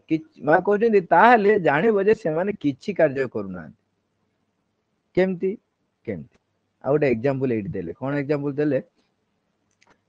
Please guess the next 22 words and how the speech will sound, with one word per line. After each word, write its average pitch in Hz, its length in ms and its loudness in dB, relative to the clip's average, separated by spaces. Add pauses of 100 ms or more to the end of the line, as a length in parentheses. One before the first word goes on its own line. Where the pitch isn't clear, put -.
(120)
ନା, 170 100 -4
ଗୋଟେ 170 260 -2
କପରେ 180 640 4
କପେ 170 340 6
ପାଣି 147 320 2
ନବ, 185 460 2 (400)
ଆଉ 123 140 0
ଗୋଟେ 147 260 0
ପାଣି 139 420 0 (280)
ଚାମଚ 147 440 0
ନେଇ 180 240 0
ତାକୁ 170 220 -2
ଖାଲି 170 200 0
ଘାଣ୍ଟିବ। 117 540 -6 (480)
ଘାଣ୍ଟିଲେ 131 500 0
ସେ 160 160 0
ପାଣିରୁ 135 760 -2 (420)
କିଛି 127 180 -6
ପରିବର୍ତ୍ତନ 127 580 0
ହବ? 113 300 -4 (960)
ଖାଲି 131 280 0
ପାଣିଟା 139 680 0